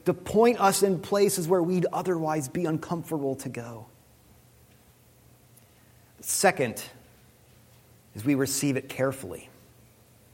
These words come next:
These are, after all, moments where God addresses us. He addresses his people communally. Hearing is expected because God is the one who's speaking through his word.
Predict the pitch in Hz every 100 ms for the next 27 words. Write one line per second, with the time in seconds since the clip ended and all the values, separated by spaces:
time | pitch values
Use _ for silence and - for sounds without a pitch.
0 | _ _ _ - 156 165 151 143 143 151
1 | 143 113 123 151 151 147 139 127 135 151
2 | 135 120 110 131 156 165 147 - 113 107
3 | - - - - - 156 135 131 147 143
4 | 143 - 135 127 123 139 127 131 127 107
5 | 98 - - - - - - 202 196 175
6 | 147 139 - - 151 151 131 113 123 147
7 | 131 120 147 160 165 131 147 139 139 131
8 | 135 - - 170 165 151 139 147 143 127
9 | 123 143 143 123